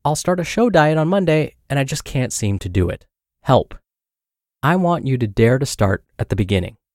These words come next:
Go back and practice the basics. Even if you're a seasoned professional competitor,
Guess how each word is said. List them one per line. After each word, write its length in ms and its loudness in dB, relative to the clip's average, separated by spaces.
Go 160 4
back 380 0
and 100 -4
practice 640 -4
the 80 -6
basics. 480 -4
Even 260 0
if 140 -6
you're 100 0
a 40 -4
seasoned 480 -2
professional 500 -2
competitor, 600 -2